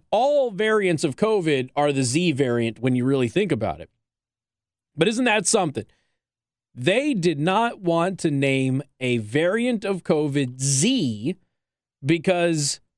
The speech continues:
the president of China is named Z. They didn't, they didn't want any, any connotations there. Well, here's the deal.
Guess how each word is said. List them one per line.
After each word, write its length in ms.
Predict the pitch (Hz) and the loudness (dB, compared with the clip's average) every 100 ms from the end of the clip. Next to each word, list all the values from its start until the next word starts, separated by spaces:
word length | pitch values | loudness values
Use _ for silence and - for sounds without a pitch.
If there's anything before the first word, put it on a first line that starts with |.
| _ | _
the 80 | 156 | -2
president 600 | 147 185 180 156 156 143 | 2 4 2 0 0 -2
of 80 | 139 | -4
China 400 | - 185 156 143 | -2 0 2 2
is 160 | 139 127 | 0 0
named 500 | 135 135 127 120 - - | 0 2 0 -4 -8 -14
Z. 480 | 110 113 143 120 - _ _ _ _ _ _ | -6 0 0 0 -6 _ _ _ _ _ _
They 140 | 95 | -20
didn't, 460 | 101 120 143 127 - | -10 -2 0 -2 -8
they 260 | 113 139 139 | -4 0 0
didn't 220 | 135 117 | -2 -8
want 360 | 123 131 127 127 | -6 -4 -2 -4
any, 320 | 120 113 101 _ _ _ _ _ - | -6 -8 -10 _ _ _ _ _ -6
any 160 | 110 | -4
connotations 920 | 104 - 135 131 117 113 107 - 90 | -2 0 0 0 0 -2 -2 -8 -16
there. 180 | - 64 _ _ _ _ _ _ - | -16 -18 _ _ _ _ _ _ -2
Well, 140 | 170 | 2
here's 260 | 180 277 226 | 2 2 2
the 60 | 202 | 2
deal. 320 | 202 147 | 2 0